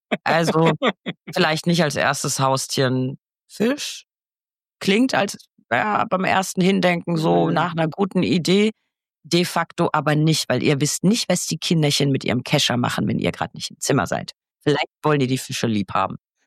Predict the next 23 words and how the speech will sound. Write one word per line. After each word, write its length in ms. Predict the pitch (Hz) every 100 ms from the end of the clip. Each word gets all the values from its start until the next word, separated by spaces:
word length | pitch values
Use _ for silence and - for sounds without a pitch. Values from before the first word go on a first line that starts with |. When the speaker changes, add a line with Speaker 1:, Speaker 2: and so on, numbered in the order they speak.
| _ - 220
Speaker 2:
Ich 120 | 175
stell 140 | - 156
mir 120 | 151
gerade 260 | 139 151
die 40 | 165
armen 240 | 123 190
Goldfische 540 | 175 151 160 - 165 160
vor, 140 | 156
wenn 120 | 151 143
du 80 |
reinkommst, 680 | 143 127 143 156 156 151 -
alle, 260 | 139 151 139 220
„Ein 120 | 190 185
kleiner 240 | 190 185 190 165
Start, 320 | 170 165 -
sie 240 | - -
kommt. 580 | - 294 240 285 - - -
<laughs> 560 | 247 - - 240 -
Versteckt 420 | - 196 254 233 240
euch 140 | 214
unter 140 | 220
den 140 | 214 214
Algen.“ 560 | 196 226 233 254 247